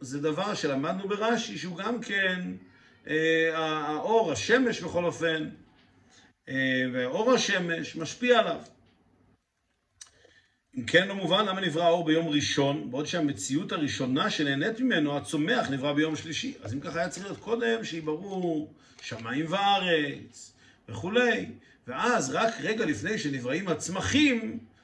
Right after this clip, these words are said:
שהם כבר זקוקים לאור, אז יכול להיברא האור. אבל למה הוא נברא ביום הראשון, עוד,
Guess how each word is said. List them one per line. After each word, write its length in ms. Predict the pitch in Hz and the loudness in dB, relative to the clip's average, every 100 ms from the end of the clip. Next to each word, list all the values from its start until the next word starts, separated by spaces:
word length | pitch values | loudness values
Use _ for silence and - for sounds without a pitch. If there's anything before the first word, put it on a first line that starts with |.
| _ | _
שהם 260 | - 151 | -6 -6
כבר 160 | 185 160 | 0 0
זקוקים 480 | 143 170 - 226 233 | 0 -8 -6 -2 0
לאור, 300 | 294 311 240 | 0 -2 0
אז 140 | 233 | 0
יכול 220 | 226 226 | 2 2
להיברא 340 | 214 180 165 160 | 0 0 2 2
האור. 340 | 147 117 104 | 0 -2 -6
אבל 180 | 101 127 | -8 -6
למה 80 | 180 | -6
הוא 100 | 208 | -2
נברא 260 | 156 147 | -2 -2
ביום 240 | 180 165 190 | 0 -2 -2
הראשון, 640 | 170 143 202 - 170 160 - - _ _ - - - _ _ _ _ _ | -4 -4 -2 -2 -2 -4 -8 -16 _ _ -12 -10 -20 _ _ _ _ _
עוד, 640 | 185 208 180 175 147 147 | -4 2 4 4 0 -10